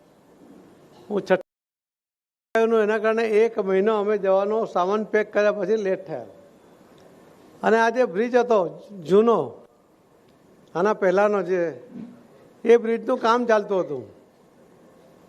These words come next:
ત્યારે એવું થતું હતું કે આ બ્રિજ કેટલા વર્ષ લાગશે. ત્યારે કલ્પના નહોતી કે એક સમય એવો આવશે કે આપણે આવા અનેક બી-, અહીંયા બ્રિજ બનશે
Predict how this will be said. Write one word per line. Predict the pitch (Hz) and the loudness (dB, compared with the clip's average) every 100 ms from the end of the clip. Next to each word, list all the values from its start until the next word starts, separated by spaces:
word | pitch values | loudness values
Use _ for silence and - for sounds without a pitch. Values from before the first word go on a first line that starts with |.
| _ - - - - - - | _ -20 -20 -20 -20 -20 -6
ત્યારે | - 208 | 2 4
એવું | 240 247 | 4 2
થતું | 247 | 2
હતું | 233 247 | 0 0
કે | 233 | 0
આ | 240 240 | 0 0
બ્રિજ | 220 247 | -4 -8
કેટલા | 247 254 285 | -4 -2 2
વર્ષ | 240 220 214 | 2 2 2
લાગશે. | 202 175 - 135 101 - _ _ _ _ - _ _ - - - - - - | -2 -2 -6 -12 -12 -20 _ _ _ _ -20 _ _ -20 -20 -20 -20 -20 0
ત્યારે | 196 226 | 2 2
કલ્પના | 226 208 202 240 | 0 0 0 0
નહોતી | 233 233 233 | 2 0 0
કે | 233 233 214 | 2 2 2
એક | 220 | 0
સમય | 220 214 220 | -2 0 2
એવો | 214 | 2
આવશે | 220 226 214 226 | 4 2 2 -2
કે | 208 | 0
આપણે | 202 202 220 220 214 | 0 0 0 0 0
આવા | 196 180 190 214 | -4 -2 0 0
અનેક | - 180 220 226 226 | 0 -2 -2 0 -2
બી-, | 196 180 214 202 233 208 - 214 185 196 226 | -2 -2 -2 -2 -4 -12 -18 -14 -14 -16 -6
અહીંયા | 196 214 | 0 0
બ્રિજ | 175 202 233 | 0 -4 -4
બનશે | 175 190 196 214 233 | -2 -2 0 2 2